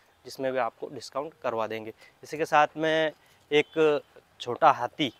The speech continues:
टाटा एस दिखा दूं मैं आपको। ये भी इंदौर लोकल एमपी ज़ीरो नाइन नंबर की गाड़ी है, दो हज़ार चौदह मॉडल है, पन्द्रह में रजिस्टर्ड है, और गाड़ी कंपनी, कंपनी, कंपनी में ही चली है, प्लाईवुड के ऊपर चली है गाड़ी।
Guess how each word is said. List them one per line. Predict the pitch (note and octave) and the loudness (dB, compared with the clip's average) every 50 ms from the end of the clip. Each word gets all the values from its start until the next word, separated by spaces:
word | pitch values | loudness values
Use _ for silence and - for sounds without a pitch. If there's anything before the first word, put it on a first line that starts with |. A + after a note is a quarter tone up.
| _ _ _ _ _ _ _ _ _ - | _ _ _ _ _ _ _ _ _ -2
टाटा | B2+ A#2+ - C#3 C#3 | -2 0 2 4 4
एस | C#3 D3 D3 | 4 4 2
दिखा | C3 C#3+ C3 - C3+ C#3 | 0 -2 0 0 0 0
दूं | C#3+ D3+ | 0 -2
मैं | D3 D3+ | -2 0
आपको। | D3 C#3 C3+ _ - E3 D#3+ | 0 0 0 _ -4 -6 -4
ये | D3+ C#3 C3+ C#3+ D3+ | -2 0 2 2 2
भी | C#3 D#3 D3+ D3+ - - _ _ _ _ _ _ _ _ _ _ _ _ - | 2 0 -2 -2 -4 -6 _ _ _ _ _ _ _ _ _ _ _ _ -8
इंदौर | C3+ C3 C3+ C#3 D3 D3+ D3 | -4 -2 4 6 6 6 6
लोकल | C#3+ C3+ C#3 B2 - D3+ D3+ C#3+ | 4 2 2 4 4 4 4 4
एमपी | C3+ C3 B2+ - D#3 C#3+ | 2 -2 -4 -6 -6 -6
ज़ीरो | B2+ C3 C#3+ C#3 C#3+ | -4 -2 -2 -2 0
नाइन | C3+ B2+ C3 C#3 C#3 | 0 0 0 0 -2
नंबर | C3+ C3+ C3+ C3+ C#3 C#3 | -2 -4 -4 -4 -6 -6
की | C3 C#3+ | -4 -2
गाड़ी | C3 A#2+ A#2+ B2 C#3+ C#3+ | 0 2 2 2 0 -2
है, | D3 D#3 _ _ _ _ _ _ _ _ _ _ _ _ B2+ | -4 -4 _ _ _ _ _ _ _ _ _ _ _ _ -4
दो | A#2+ C3 D#3 D#3+ D3 | 2 4 6 6 6
हज़ार | C#3 C#3+ D#3 D#3+ D3 | 8 8 6 6 6
चौदह | - - B2+ B2+ C3 C#3+ D#3 | 4 -2 -2 2 4 4 6
मॉडल | D#3 D3+ D3 C#3+ D#3 E3 D3+ | 6 6 4 4 4 2 2
है, | C#3 | 0
पन्द्रह | B2+ - D3 C3 C3+ C#3+ D#3+ E3 | 0 -2 -2 -2 4 4 6 6
में | E3+ D#3 | 6 2
रजिस्टर्ड | C#3+ C3 C#3 D#3 - - F3+ F3 D#3+ | 0 0 -2 -4 -4 -2 0 0 2
है, | E3 E3+ | 2 2
और | E3+ D#3+ C#3+ | 0 0 2
गाड़ी | C#3+ C#3 C#3+ D3+ F3 | 2 2 2 2 0
कंपनी, | - _ _ - D3+ C3+ C#3 C3+ - F3+ E3+ F3 F3 E3 - _ - | -2 _ _ -2 -2 -2 -2 -4 -2 -2 -2 -2 -2 -4 -6 _ -2
कंपनी, | C#3+ C3+ C3+ E3+ E3 F3+ E3+ | -2 0 2 2 2 2 2
कंपनी | E3+ D#3+ E3 - F3 E3 F3 | 0 0 0 0 -2 -2 0
में | F3 F3+ F3 | 0 0 0
ही | E3+ F3+ | 0 0
चली | E3 E3+ C#3 C3+ C3 A#2 | 0 0 0 0 0 -4
है, | A2 - _ _ _ _ _ _ _ | -6 -8 _ _ _ _ _ _ _
प्लाईवुड | - B2+ B2+ C3 D3 D#3 D#3+ D#3+ D3+ - | 0 2 4 4 4 2 0 -2 -2 -2
के | - F3+ | 0 0
ऊपर | E3 C#3+ - E3+ D#3+ | 0 0 0 0 0
चली | - - C#3 D3 E3 | 0 -2 -2 0 0
है | D#3+ F3 E3+ | 2 2 4
गाड़ी। | D3 C3 C3+ D3 F3+ | 4 4 2 0 -4